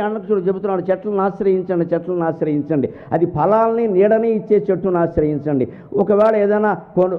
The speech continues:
ఒక కాలంలో పళ్ళు లేకపోయినా నీడైనా ఉంటుంది కదా, ఒక మనిషిని ఆశ్రయించినా అంతే. విద్వాంసుడు, ధనవంతుడు రెండూ చూసుకుంటే, ధనం లేకపోయినా విద్వాంసుడు అవుతాడు కదండి. విద్య ఎక్కడికి పోదు కదా, ధనం కరిగిపోవచ్చు,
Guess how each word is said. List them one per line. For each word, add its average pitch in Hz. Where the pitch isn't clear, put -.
ఒక 165
కాలంలో 196
పళ్ళు 175
లేకపోయినా 175
నీడైనా 170
ఉంటుంది 165
కదా, 165
ఒక 170
మనిషిని 190
ఆశ్రయించినా 156
అంతే. 110
విద్వాంసుడు, 180
ధనవంతుడు 180
రెండూ 165
చూసుకుంటే, 147
ధనం 160
లేకపోయినా 165
విద్వాంసుడు 180
అవుతాడు 170
కదండి. 151
విద్య 127
ఎక్కడికి 202
పోదు 190
కదా, 196
ధనం 170
కరిగిపోవచ్చు, 143